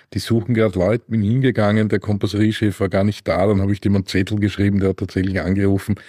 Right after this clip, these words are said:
und dann war ich die nächsten vier Jahre als Komparse im, im Burgtheater oder Akademietheater angestellt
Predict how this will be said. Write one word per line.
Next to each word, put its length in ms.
und 120
dann 140
war 140
ich 120
die 100
nächsten 300
vier 240
Jahre 240
als 200
Komparse 500
im, 280
im 140
Burgtheater 680
oder 140
Akademietheater 800
angestellt 560